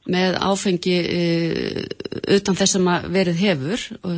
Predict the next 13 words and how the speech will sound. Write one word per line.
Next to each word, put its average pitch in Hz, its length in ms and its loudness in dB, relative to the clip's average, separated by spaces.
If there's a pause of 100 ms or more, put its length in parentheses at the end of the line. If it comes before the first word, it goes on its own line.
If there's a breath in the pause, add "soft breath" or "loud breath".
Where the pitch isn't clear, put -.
(120)
þannig 165 280 0
að 170 120 0
þetta 196 360 0
kom 214 200 4
öllum 202 280 2
í 165 60 2
opna 196 220 0
skjöldu 247 360 -2
sannarlega 185 760 2
og 165 100 2
ég 170 320 2
tel 165 220 0
að, 156 220 0